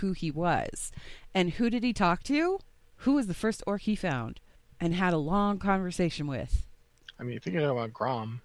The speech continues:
Speaker 1: Yeah. It was Grom. And what did Grom tell him? Grom told him all these glorious stories about the Horde and everything that happened with it and how it fell and all this other stuff. And Thrall took it.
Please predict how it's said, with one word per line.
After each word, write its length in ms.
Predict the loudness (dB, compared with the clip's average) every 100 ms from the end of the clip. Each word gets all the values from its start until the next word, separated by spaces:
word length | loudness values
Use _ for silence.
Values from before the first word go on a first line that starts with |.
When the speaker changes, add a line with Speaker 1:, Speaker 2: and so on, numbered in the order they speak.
| -2
Speaker 1:
Yeah. 380 | 4 6 6 4 -4 -20 -20 -6
It 120 | 0
was 180 | 2 2
Grom. 560 | 0 2 2 2 -2 -4
And 140 | -4 0
what 80 | 0
did 160 | 0
Grom 280 | 2 2 2
tell 240 | 2 0
him? 140 | 0 -4
Grom 320 | -2 0 0
told 260 | -2 -2 0
him 220 | 0 0
all 260 | 2 4 4
these 240 | 2 -2
glorious 540 | 0 2 4 4 2 0
stories 500 | 0 2 2 2 0
about 260 | 0 0 -2 -12 -6
the 80 | -2
Horde 420 | 4 8 8 6
and 140 | 4 2
everything 320 | 2 0 0
that 140 | 0
happened 340 | 0 0 0 0
with 160 | 0
it 200 | 0 -2
and 120 | -2 0
how 140 | 0
it 120 | 0
fell 380 | 4 6 6 6
and 120 | 2
all 100 | 2
this 160 | 0 2
other 220 | 2 2
stuff. 280 | 2 0 0
And 160 | -4 -2
Thrall 280 | 2 2
took 260 | 2 -2 0
it. 180 | 0